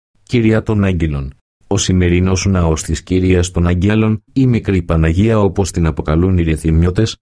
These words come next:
σε αντιπαραβολή με τη Μεγάλη Παναγία, δηλαδή το Μητροπολιτικό Ναό του Ρεθύμνου,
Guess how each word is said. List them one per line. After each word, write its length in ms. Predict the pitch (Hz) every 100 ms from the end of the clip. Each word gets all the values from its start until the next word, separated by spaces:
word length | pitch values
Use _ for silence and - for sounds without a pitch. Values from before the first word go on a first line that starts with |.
| _
σε 200 | - 107
αντιπαραβολή 880 | 95 87 87 101 98 92 98 101 104
με 120 | 92
τη 120 | 87
Μεγάλη 480 | 82 85 110 117 101
Παναγία, 600 | 85 80 82 98 113 120 _ -
δηλαδή 440 | 120 123 117 113
το 120 | 98
Μητροπολιτικό 840 | 92 87 90 101 95 90 90 117 110
Ναό 280 | 92 85 85
του 140 | 85
Ρεθύμνου, 600 | 78 - 98 110 127 135